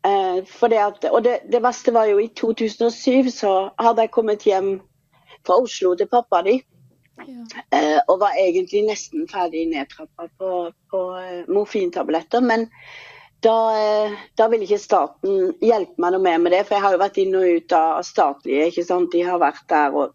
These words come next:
Speaker 1: meint de har hjulpet, men da satte de meg på metadon.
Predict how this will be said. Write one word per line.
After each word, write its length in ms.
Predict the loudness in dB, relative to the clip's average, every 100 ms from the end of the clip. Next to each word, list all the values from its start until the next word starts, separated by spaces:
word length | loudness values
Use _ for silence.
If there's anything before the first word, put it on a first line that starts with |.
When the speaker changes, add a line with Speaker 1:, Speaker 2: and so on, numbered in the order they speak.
| -2
Speaker 1:
meint 540 | 0 2 2 0 0
de 100 | -2
har 100 | -2 0
hjulpet, 460 | 0 -2 -4 -2
men 240 | 0 0 -2 -16 -20 -20 -20 -20 _ 0
da 220 | 2 2
satte 320 | -2 -2 -2
de 80 | -2
meg 160 | -2 0
på 100 | 0
metadon. 580 | -2 0 0 0 0